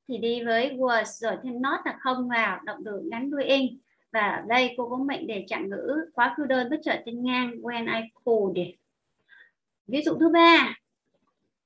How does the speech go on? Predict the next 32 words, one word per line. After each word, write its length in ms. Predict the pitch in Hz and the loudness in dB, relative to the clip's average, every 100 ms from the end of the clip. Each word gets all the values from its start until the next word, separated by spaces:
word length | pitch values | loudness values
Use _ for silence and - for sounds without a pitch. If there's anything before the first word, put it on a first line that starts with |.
| _ - | _ 0
"What 180 | 381 | 2
was 400 | 349 330 320 - | 6 6 6 0
Nam 220 | 285 294 277 | 0 2 4
doing 340 | 294 285 269 | 2 2 0
at 100 | 294 | 0
this 160 | 285 330 - | 0 0 -2
time 240 | 277 262 254 | -2 -2 -2
last 300 | 285 302 262 | -4 -4 0
night?" 260 | 247 160 - - - _ _ _ _ _ _ - | 2 2 -4 -14 -18 _ _ _ _ _ _ -4
Nam 460 | 269 294 294 285 | 2 2 2 0
đã 100 | - | -4
làm 340 | 294 269 233 202 | -2 -2 -4 -6
cái 180 | 269 269 | -8 -4
gì 300 | 262 240 226 | -2 0 -2
vào 140 | 208 202 | -4 -6
giờ 200 | 208 196 | -4 -4
này 280 | 202 190 | -2 -2
đêm 260 | 185 226 247 | -4 -6 -4
qua? 400 | 254 262 254 - _ _ | 2 4 4 0 _ _
Giờ 200 | - 220 | -2 0
này 220 | 202 202 208 | 0 -2 -6
chúng 120 | 233 | -6
ta 80 | 240 | -8
xác 260 | 233 320 | -4 -2
định 320 | 285 262 - - _ | 4 4 2 -8 _
đây 140 | 233 240 | -4 -2
là 120 | 226 | -4
thể 160 | 214 170 | -4 -4
nghi 220 | 226 226 | -2 2
vấn, 240 | 226 247 294 | 2 2 2
cô 80 | 262 | 0
đảo 580 | 226 185 - 170 220 | 2 0 -2 -4 -6